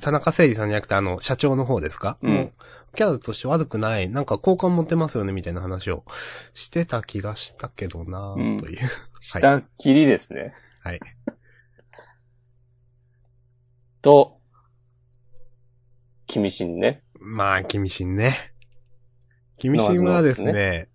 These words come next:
Speaker 2: うん。
Speaker 1: 多分押し込まんもだと思うんですけど、僕ももう読んでないです。
Speaker 2: あざっす。
Speaker 1: はい。
Speaker 2: はい。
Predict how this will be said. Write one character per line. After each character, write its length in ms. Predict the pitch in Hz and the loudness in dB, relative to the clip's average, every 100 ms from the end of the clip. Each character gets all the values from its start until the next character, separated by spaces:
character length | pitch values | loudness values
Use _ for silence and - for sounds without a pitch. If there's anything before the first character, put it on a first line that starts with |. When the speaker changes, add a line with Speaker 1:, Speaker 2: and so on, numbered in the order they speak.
| - | -12
Speaker 2:
う 40 | 113 | -10
ん。 120 | - _ _ _ _ | -10 _ _ _ _
Speaker 1:
多 80 | 135 | -2
分 100 | 120 | 0
押 100 | 117 | -2
し 60 | - | 2
込 60 | |
ま 100 | 170 | 4
ん 80 | 170 | 4
も 120 | 180 | 4
だ 140 | 165 131 | 4 4
と 100 | 120 | 2
思 180 | 127 | 2
う 20 | 135 | 0
ん 40 | |
で 60 | 120 | -2
す 100 | - | -6
け 60 | |
ど、 60 | 113 | -8
僕 160 | 110 139 | -6 -4
も 100 | 131 | -2
も 120 | 127 | -2
う 20 | |
読 120 | 113 | -2
ん 80 | 113 | -2
で 80 | 95 | -4
な 120 | 85 | -6
い 40 | - | -10
で 60 | |
す。 260 | - - - _ _ - - - _ _ _ | -16 -20 -20 _ _ -18 -18 -20 _ _ _
Speaker 2:
あ 60 | 87 | -6
ざ 120 | 87 | -4
っ 40 | 92 | -4
す。 640 | - - - - - - _ - - - - _ _ _ _ | -4 -8 -8 -10 -14 -20 _ -20 -20 -20 -20 _ _ _ _
Speaker 1:
は 120 | - | -18
い。 60 | - _ _ _ _ _ - | -18 _ _ _ _ _ -18
Speaker 2:
は 60 | |
い。 100 | - | -18